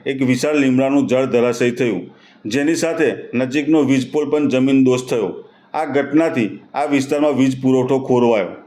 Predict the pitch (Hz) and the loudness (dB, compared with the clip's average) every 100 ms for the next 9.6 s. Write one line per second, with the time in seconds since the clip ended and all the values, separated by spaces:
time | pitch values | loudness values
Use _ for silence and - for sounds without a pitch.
0 | _ _ _ _ 151 170 151 156 113 90 | _ _ _ _ -4 -2 0 0 0 -4
1 | - - - 104 127 139 160 147 147 160 | -14 -20 -16 -10 -4 -2 -2 0 2 2
2 | 151 139 135 151 147 151 139 123 117 151 | 2 -2 0 0 2 2 2 0 0 0
3 | 127 104 - - - - 143 139 165 170 | 0 -2 -8 -20 -20 -8 -4 0 2 2
4 | 170 151 147 147 160 151 135 156 131 123 | 2 0 -2 0 0 0 0 2 2 0
5 | 143 139 135 101 123 131 101 87 - _ | -2 0 2 0 -2 -2 -4 -8 -12 _
6 | _ _ - 170 180 165 131 110 101 - | _ _ -6 -6 -2 0 0 -2 -4 -12
7 | - - 151 160 175 175 151 143 160 147 | -18 -8 -2 2 0 0 -2 0 2 2
8 | 113 - 135 135 170 147 143 147 151 147 | -2 -2 -2 0 0 0 0 0 0 0
9 | 127 - 131 127 123 87 | -2 -2 -2 0 -2 -2